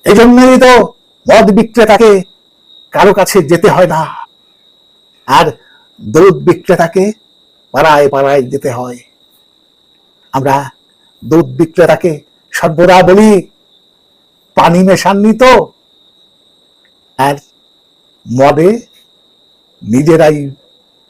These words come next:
পানি মিশিয়ে খায়। আজ পর্যন্ত মানুষকে এটুকুই বুঝলাম যে তাকে জানোয়ার বললে খেপে যায়, কিন্তু সিংহ বললে খুব,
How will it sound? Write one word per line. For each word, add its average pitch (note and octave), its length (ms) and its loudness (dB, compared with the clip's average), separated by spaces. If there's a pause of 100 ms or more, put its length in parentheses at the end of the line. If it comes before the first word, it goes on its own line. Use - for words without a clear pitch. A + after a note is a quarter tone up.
(160)
পানি C#3+ 340 -2
মিশিয়ে C3 560 -4
খায়। B2 360 -14 (1500)
আজ F3+ 220 0
পর্যন্ত A#3+ 380 2
মানুষকে A#3+ 480 2 (1040)
এটুকুই A#3+ 400 2 (120)
বুঝলাম G#3 540 2 (1800)
যে F3+ 280 0
তাকে G#3 300 2 (840)
জানোয়ার F3 560 2
বললে G#3 360 4
খেপে G3 320 0
যায়, A3+ 360 4 (840)
কিন্তু F3+ 340 0
সিংহ G#3 480 0
বললে G3 480 2 (840)
খুব, F3 320 2